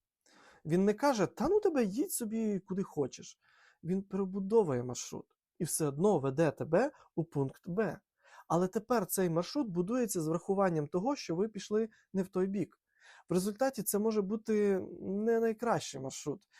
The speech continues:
Це можуть бути якісь ґрунтові дороги через якісь села, поля, ями, горби. Чи винен навігатор, що веде вас такою дорогою?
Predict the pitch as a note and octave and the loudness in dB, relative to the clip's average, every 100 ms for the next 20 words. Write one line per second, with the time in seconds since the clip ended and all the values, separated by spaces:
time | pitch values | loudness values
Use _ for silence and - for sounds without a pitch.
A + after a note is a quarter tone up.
0 | _ - G#3 G#3+ G3+ G#3 A3 A3 G#3+ G3+ | _ 0 2 2 0 -4 -2 -2 -2 -2
1 | D#3+ F3 G#3 G#3+ G#3 G#3 G#3+ F#3+ E3 D#3 | 0 0 0 0 0 0 2 4 2 2
2 | D3 D#3 D3+ - G#3 - - D#3+ C#3 C#3 | -2 -4 -6 -8 -8 -4 0 0 0 -2
3 | - F#3+ F3 C#3 D3 F3+ G3+ D#3+ - - | -2 0 0 0 0 0 2 2 -2 -16
4 | - C#3+ G#3 F#3 F3+ G#3+ C#3+ - - _ | -4 0 0 2 2 2 0 -4 -20 _
5 | _ _ - - G3 C4 F#3 D3 C#3+ C#3+ | _ _ -10 -2 2 2 4 2 2 2
6 | F3+ C#4+ F3 D3 - D#3 D3 G#3+ G3 D#3+ | 2 0 -2 -4 -2 0 2 0 -2 -2
7 | - D#3+ D#3+ D#3 D#3 C3+ C3+ - | -4 -6 -4 -4 -2 -4 -6 -12